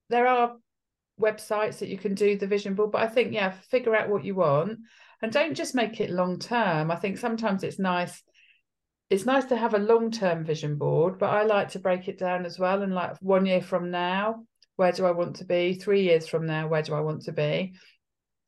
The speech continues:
And then those little steps, hopefully, will get me to the end goal.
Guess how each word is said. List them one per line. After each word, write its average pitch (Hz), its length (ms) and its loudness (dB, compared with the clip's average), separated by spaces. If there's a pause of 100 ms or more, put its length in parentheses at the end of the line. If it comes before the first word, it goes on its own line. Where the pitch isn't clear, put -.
And 175 120 2
then 170 120 4
those 170 240 2
little 180 180 0
steps, - 340 -4
hopefully, 170 540 -2
will 170 120 -4
get 170 220 -2
me 160 120 -6
to 160 160 -2
the 156 260 -2
end 165 320 -4
goal. 180 440 0